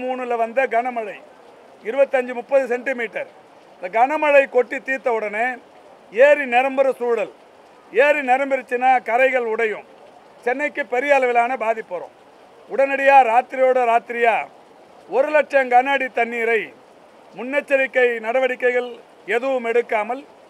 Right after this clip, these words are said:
முன்னறிவிப்பு எதுவும் செய்யாமல் ஒரே நாள்ல ஒரு லட்சம் கன அடியை திறந்தாங்க. அன்னைக்கு சென்னை எந்த அளவுக்கு அல்லோகல்லோலப்பட்டுச்சு. பத்து நாட்கள் செய்தி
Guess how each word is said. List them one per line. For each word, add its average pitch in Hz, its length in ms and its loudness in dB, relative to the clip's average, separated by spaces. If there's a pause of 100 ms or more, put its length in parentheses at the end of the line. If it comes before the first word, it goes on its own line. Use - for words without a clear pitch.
(380)
முன்னறிவிப்பு 277 640 -2 (140)
எதுவும் 269 380 -4
செய்யாமல் 240 480 0 (600)
ஒரே 269 180 6 (140)
நாள்ல 254 400 4
ஒரு 240 160 0
லட்சம் 240 300 -4
கன 254 160 -2
அடியை 247 260 -4
திறந்தாங்க. 220 400 -10 (640)
அன்னைக்கு 202 280 -12 (120)
சென்னை 277 260 0 (120)
எந்த 254 180 -2
அளவுக்கு 269 300 4
அல்லோகல்லோலப்பட்டுச்சு. 233 1000 -4 (640)
பத்து 226 280 -2 (100)
நாட்கள் 240 380 -2 (640)
செய்தி 269 260 0